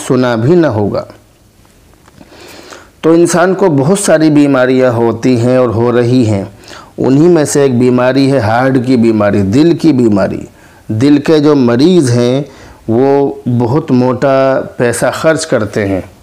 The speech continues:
اور اپنا علاج کراتے ہیں، تو ان کے لیے یہ بہت اچھا نسخہ ہے۔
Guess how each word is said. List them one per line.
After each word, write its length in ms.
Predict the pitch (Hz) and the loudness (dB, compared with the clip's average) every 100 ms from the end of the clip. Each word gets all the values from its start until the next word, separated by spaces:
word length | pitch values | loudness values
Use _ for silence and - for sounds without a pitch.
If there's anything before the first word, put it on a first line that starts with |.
| - - - - | -20 -20 -20 -18
اور 140 | - 110 | -4 0
اپنا 340 | 117 127 123 | 0 0 0
علاج 360 | 117 113 117 117 | 2 2 0 -2
کراتے 460 | 123 101 95 98 | 0 0 -2 -6
ہیں، 140 | 92 90 - - - - - _ | -6 -8 -10 -20 -20 -20 -20 _
تو 180 | 131 139 | -2 2
ان 140 | 151 | 2
کے 180 | 143 165 | 2 0
لیے 280 | 135 127 147 | 2 0 2
یہ 140 | 143 | 2
بہت 440 | 131 117 135 160 - | 0 0 -2 -2 -6
اچھا 380 | 113 - - 139 | -6 -4 -2 0
نسخہ 440 | 127 123 - 143 | 0 -2 -4 -2
ہے۔ 300 | 127 107 | 0 -2